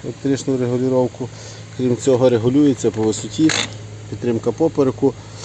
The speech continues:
Тут ми маємо подушки безпеки. Автомобіль має десять подушок безпеки. Маємо холодильник.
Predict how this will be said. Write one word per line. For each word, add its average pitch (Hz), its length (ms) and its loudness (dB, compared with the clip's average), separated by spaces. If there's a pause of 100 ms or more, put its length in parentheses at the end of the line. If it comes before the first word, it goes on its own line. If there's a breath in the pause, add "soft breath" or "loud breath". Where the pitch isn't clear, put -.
(320 loud breath)
Тут 139 120 4
ми 135 120 6
маємо 127 320 4
подушки 123 400 0
безпеки. 127 560 2
Автомобіль 131 460 6
має 127 240 6
десять 127 320 0
подушок 131 380 2
безпеки. 139 540 2 (3000 loud breath)
Маємо 117 300 2
холодильник. 139 600 6